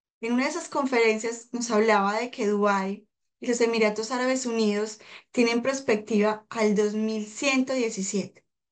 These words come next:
Lo que acaban de ver es el instituto o la fundación para el futuro, creo que es de los entes más importantes a nivel mundial que hay actualmente,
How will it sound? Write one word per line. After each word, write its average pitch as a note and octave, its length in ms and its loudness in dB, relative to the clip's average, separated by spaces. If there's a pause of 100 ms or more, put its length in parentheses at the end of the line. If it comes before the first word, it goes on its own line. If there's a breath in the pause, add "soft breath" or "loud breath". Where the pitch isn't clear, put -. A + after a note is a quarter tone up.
(200)
Lo A3+ 140 -4
que A3+ 80 -2
acaban C4 360 0
de D#4 120 -2
ver B3 360 -4 (140)
es G#3 180 -6
el G#3 80 4
instituto A#3 1080 0
o A3 60 -4
la G#3+ 140 4
fundación G3+ 880 0 (320)
para A#3+ 200 2
el A#3 80 0
futuro, G#3 720 -2 (120)
creo G#3+ 220 -4
que A#3 120 2
es A#3 80 2
de A#3+ 100 4
los - 360 -6 (140)
entes G#3+ 440 0
más A#3+ 240 -2
importantes G#3 520 -2
a A#3 60 0
nivel G#3 240 2
mundial G#3 400 0
que B3 140 -8
hay A#3 140 -2
actualmente, A3+ 760 -2